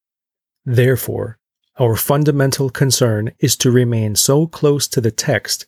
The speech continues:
that only what is expressly or explicitly written in Scripture, or what by good and necessary consequence may be deduced from Scripture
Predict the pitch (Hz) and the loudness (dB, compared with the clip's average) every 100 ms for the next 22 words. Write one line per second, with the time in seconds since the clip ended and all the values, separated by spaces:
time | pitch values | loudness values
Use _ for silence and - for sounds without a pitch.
0 | _ _ _ 123 107 - 147 156 151 131 | _ _ _ -2 -2 0 2 2 2 2
1 | 110 113 - - - 127 - 139 143 143 | 2 0 -2 -2 0 0 0 -2 -4 -8
2 | _ - 113 95 - - 123 - 131 131 | _ -8 -6 -4 -4 -2 0 0 0 -2
3 | 131 123 113 139 139 156 143 139 - 104 | -4 -2 0 0 -2 0 0 0 0 -4
4 | - 104 104 - _ _ _ - 127 131 | -2 -2 -2 -6 _ _ _ -4 2 4
5 | 147 165 - _ _ - 113 - 110 101 | 2 0 -8 _ _ -4 -2 0 0 0
6 | - - 135 143 147 - - 120 113 - | -4 0 4 4 2 -4 -6 -2 0 -2
7 | 113 123 120 117 - 127 120 - - 113 | -2 0 0 0 -2 -2 0 -4 -6 -8
8 | 107 - - _ - 113 107 110 98 104 | -6 -8 -8 _ -4 -2 0 0 0 -2
9 | 95 135 160 - - _ _ _ - 113 | 2 2 2 -2 -8 _ _ _ -4 -2
10 | 104 - 113 - 110 110 | -2 0 -2 -2 -4 -4